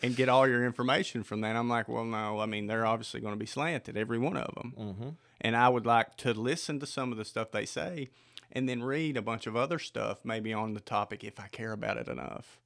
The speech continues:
Speaker 1: you
Speaker 2: Right,
Speaker 1: know?
Speaker 2: right.
Speaker 1: Even
Speaker 2: And
Speaker 1: if I care about it enough.
Speaker 2: there, there again, it comes back to, is this pertinent to me?
Speaker 1: Mm-hmm.
Speaker 2: And if it's not pertinent to me, don't ask me if I have an opinion because I don't.
Speaker 1: Right.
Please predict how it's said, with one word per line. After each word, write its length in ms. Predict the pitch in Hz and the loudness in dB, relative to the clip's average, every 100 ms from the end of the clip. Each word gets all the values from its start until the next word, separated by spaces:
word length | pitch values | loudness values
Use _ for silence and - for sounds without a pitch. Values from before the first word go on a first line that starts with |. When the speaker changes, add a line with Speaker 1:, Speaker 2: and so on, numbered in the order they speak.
| _ _ | _ _
Speaker 1:
you 100 | - | 2
Speaker 2:
Right, 80 | 107 | 4
Speaker 1:
know? 260 | 113 123 127 _ | 4 0 -6 _
Speaker 2:
right. 220 | 120 98 - | -4 -4 0
Speaker 1:
Even 240 | 135 143 | 4 6
Speaker 2:
And 80 | 131 | 4
Speaker 1:
if 60 | 117 | 2
I 100 | 113 | -4
care 220 | - 123 | 0 0
about 240 | 107 60 | 2 -2
it 100 | - - | -2 -6
enough. 160 | - | -2
Speaker 2:
there, 180 | 127 - | 0 0
there 180 | 113 110 | 0 0
again, 280 | 107 117 120 | 0 -2 -2
it 80 | 107 | -4
comes 240 | 110 104 | -6 -8
back 260 | - 101 - | -4 -6 -6
to, 360 | - 107 101 92 - | -4 -2 -2 -6 -10
is 200 | 113 98 | -8 -2
this 140 | 107 | -2
pertinent 420 | - 110 95 - | -2 -4 -4 -10
to 100 | 90 | -10
me? 320 | 117 131 117 117 | -4 -2 -2 -4
Speaker 1:
Mm-hmm. 260 | 113 110 113 | -6 -6 -4
Speaker 2:
And 140 | 110 | -4
if 120 | 104 120 | -4 -6
it's 120 | - | -6
not 180 | 120 - | -8 -4
pertinent 260 | 113 104 107 | -6 -6 -8
to 0 | |
me, 300 | 117 139 117 - - _ _ | -4 -4 -6 -12 -20 _ _
don't 160 | 113 | -4
ask 220 | 110 110 - | -2 -4 -4
me 80 | |
if 100 | 104 | -6
I 120 | 110 107 | -4 -2
have 120 | 107 | -2
an 100 | 104 | -4
opinion 320 | 101 131 117 | -4 -2 -2
because 260 | 107 110 101 | -4 -4 -6
I 100 | 113 | -6
don't. 380 | 113 120 127 101 - | -6 -4 -6 -8 -2
Speaker 1:
Right. 280 | 127 123 | 0 2